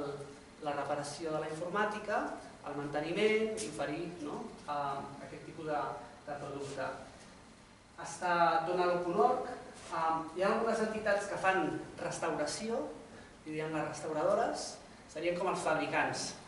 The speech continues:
els refabricants de la tecnologia. Reben equips usats, no? Els revisen, els xequegen,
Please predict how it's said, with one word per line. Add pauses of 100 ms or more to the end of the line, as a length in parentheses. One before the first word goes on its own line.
els
refabricants
de
la
tecnologia. (440)
Reben
equips (340)
usats, (340)
no? (500)
Els
revisen,
els
xequegen,